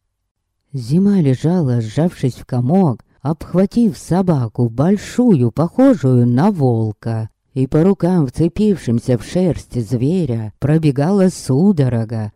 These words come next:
Лапы собаки тоже подергивались. Точно эта мышечная дрожь передавалась ему от человека. Рядом на коренях,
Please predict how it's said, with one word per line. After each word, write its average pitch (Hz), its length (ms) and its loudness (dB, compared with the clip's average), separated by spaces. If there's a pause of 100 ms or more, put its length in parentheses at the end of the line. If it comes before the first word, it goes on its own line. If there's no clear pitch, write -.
(140)
Лапы 165 360 -2
собаки 202 540 0
тоже 156 300 2
подергивались. 120 1040 0 (100)
Точно 214 340 2
эта 220 200 4
мышечная 127 640 2
дрожь 160 420 2
передавалась 202 800 2
ему 127 160 2
от 147 180 0
человека. 165 1040 -2 (240)
Рядом 147 560 2
на 139 100 2
коренях, 123 760 0